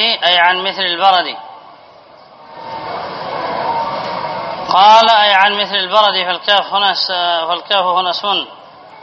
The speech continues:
بمعنى مثل، لدخول حرف الجر عليها، لدخول حرف الجر عليه. قال: "ومذهب الأخفش والفارسي"، الأخ سعيد بن سعد الفارسي، أبو علي الفارسي.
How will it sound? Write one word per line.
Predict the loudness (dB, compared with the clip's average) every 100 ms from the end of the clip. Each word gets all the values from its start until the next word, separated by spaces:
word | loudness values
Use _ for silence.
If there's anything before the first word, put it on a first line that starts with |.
| -20 -20 -16
بمعنى | -4 0 2 2 2 0
مثل، | 0 -4
لدخول | -6 -6 -4 -2 -2
حرف | 0 0
الجر | -2 0
عليها، | 2 2 2 -2 -4 -10 -20 -20 -20 -20 -20 -20 -20 -20 -12
لدخول | -6 -4 -2 0 2
حرف | 0 0
الجر | -4 -4 0
عليه. | 2 2 0 -4 -12 -20 -20 -20 -20 -20 -20 -20 -20 -20 -20 -18 -14 -12 -10 -6 -2
قال: | 0 4 4
"ومذهب | 4 4 2
الأخفش | 2 0 0 -2 -2
والفارسي"، | -4 0 0 0 -2 -2 -4 -8 -18 -20 -20 -18 -18 -20 -20 -20 -20 -20 -20 -20 -20 -20 -10 -4
الأخ | 0 0 0
سعيد | 0 0 0
بن | -4
سعد | -4 -4 -2
الفارسي، | -4 -2 -2 -2 -4 -6 -8 -14 -16 -16 -18 -18 -18 -18 -18 -8 -4
أبو | 0
علي | 2 2
الفارسي. | 0 0 -2 -2 -6